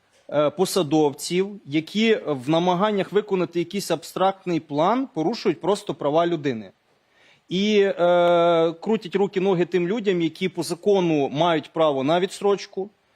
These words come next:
які моз-, по закону мають право на не бути мобілізованими і,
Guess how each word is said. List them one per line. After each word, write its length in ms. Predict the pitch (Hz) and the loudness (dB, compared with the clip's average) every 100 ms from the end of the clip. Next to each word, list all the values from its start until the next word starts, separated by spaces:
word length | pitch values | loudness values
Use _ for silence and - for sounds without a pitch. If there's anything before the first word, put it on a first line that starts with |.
| _ | _
які 300 | 135 143 226 | -8 -2 0
моз-, 280 | 202 180 180 - | 2 0 -4 -2
по 120 | 220 | 0
закону 440 | 202 214 196 175 | 0 0 0 0
мають 340 | 170 180 165 - | 2 2 0 0
право 320 | 170 156 151 | 0 2 0
на 320 | 156 165 143 - - _ - | 2 2 0 -4 -20 _ 0
не 160 | 185 | 2
бути 260 | 180 208 180 | 2 0 2
мобілізованими 1080 | 170 151 151 131 151 220 226 190 147 131 107 - | 0 0 -2 0 0 2 0 0 0 -2 -8 -6
і, 360 | 175 185 180 | -2 2 2